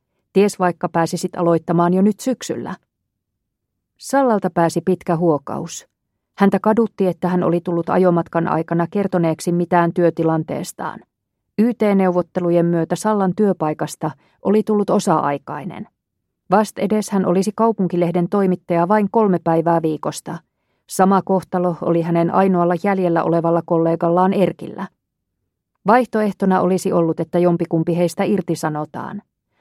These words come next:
Salla ja Erkki olivat solidaarisuudesta toisiaan kohtaan ehdottaneet lehden omistajalle, että kummastakin tulisi sen sijaan osa-aikainen. Simo Käki oli heidän lieväksi hämmästyksekseen hyväksynyt ehdotuksen.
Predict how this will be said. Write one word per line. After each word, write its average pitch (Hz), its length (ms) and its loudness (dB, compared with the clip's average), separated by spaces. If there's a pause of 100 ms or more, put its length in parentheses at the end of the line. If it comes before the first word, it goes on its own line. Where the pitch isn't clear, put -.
(280)
Salla 269 320 0
ja 202 140 2
Erkki 190 360 -2
olivat 156 300 -2
solidaarisuudesta 170 1000 0
toisiaan 165 500 2
kohtaan 165 460 -2
ehdottaneet 196 640 0
lehden 190 320 0
omistajalle, 165 720 0 (300)
että 185 220 -2
kummastakin 185 600 0
tulisi 190 300 -2
sen 185 200 0
sijaan 202 300 2
osa-aikainen. 139 920 -2 (460)
Simo 208 420 4
Käki 208 340 -2
oli 170 200 0
heidän 185 240 2
lieväksi 196 380 0
hämmästyksekseen 170 1000 -2
hyväksynyt 180 520 0
ehdotuksen. 156 720 -8